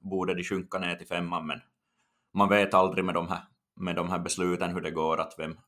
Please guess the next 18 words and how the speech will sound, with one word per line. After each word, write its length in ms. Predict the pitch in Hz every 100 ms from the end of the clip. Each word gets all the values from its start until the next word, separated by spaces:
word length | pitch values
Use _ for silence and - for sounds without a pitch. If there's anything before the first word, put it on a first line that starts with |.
| 82
vem 160 | 85
som 160 | 87 85
tackar 280 | 82 - 87
nej 220 | 82 80
till 120 | 85
serieplatser 720 | 85 82 80 80 82 - 78
och 80 | - - _ _ _ _ -
vem 160 | 82 80
som 140 | 82
tackar 280 | 82 - 82
ja 260 | 85 82
och 80 | 78
så 80 | 85
vidare. 320 | 82 80 78
Så 120 | 80
vi 80 | 80
får 180 | 82 90
se, 240 | 87 87